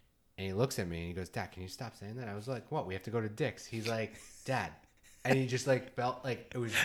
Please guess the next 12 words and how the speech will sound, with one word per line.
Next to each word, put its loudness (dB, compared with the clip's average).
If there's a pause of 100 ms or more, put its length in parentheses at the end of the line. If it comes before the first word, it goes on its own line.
(180)
it 10
was 2
hysterical. 8 (600)
I 4
was 2
like, 4
"Dude, 2
like, 6 (600)
you're 12
nine." 6 (1300)
He's -4
like, -4